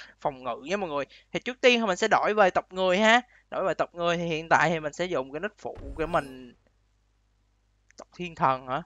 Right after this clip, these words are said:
Hết hồn mình tưởng mình đổi phát ra hết, ra luôn tộc người, đổi phát ăn luôn chứ.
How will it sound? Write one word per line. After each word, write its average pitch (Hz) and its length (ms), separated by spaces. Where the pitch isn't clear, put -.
Hết 180 140
hồn 120 200
mình 123 100
tưởng 127 160
mình 151 80
đổi 117 160
phát 180 240
ra 151 100
hết, 165 220
ra 151 180
luôn 151 180
tộc 123 160
người, 127 300
đổi 131 100
phát 208 160
ăn 165 140
luôn 165 240
chứ. 196 220